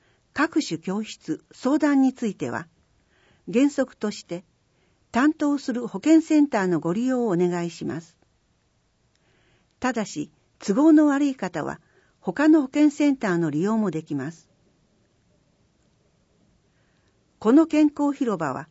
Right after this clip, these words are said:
一宮市のホームページでも公開しています。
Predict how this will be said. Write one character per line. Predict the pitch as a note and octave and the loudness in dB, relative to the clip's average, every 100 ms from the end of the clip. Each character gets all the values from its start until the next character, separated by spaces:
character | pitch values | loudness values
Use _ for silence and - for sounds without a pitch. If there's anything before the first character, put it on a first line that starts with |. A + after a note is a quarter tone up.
| _ _ _ _ | _ _ _ _
一 | E3+ - | -6 4
宮 | D#4 D#4+ D#4 D#4+ | 6 8 6 4
市 | - | 0
の | F#3 | -4
ホ | D#3 B3 | -2 4
ー | |
ム | D4 D#4 | 6 4
ペ | D#4+ D4 | 2 -2
ー | |
ジ | G#3+ | -2
で | F3+ | -2
も | E3 C#3+ | -4 -4
公 | F#3+ | -6
開 | G#3+ G#3 G3 | -6 -6 -8
し | - | -10
て | - | -8
い | E3 | -8
ま | B2+ D#3+ | -8 -10
す。 | - | -14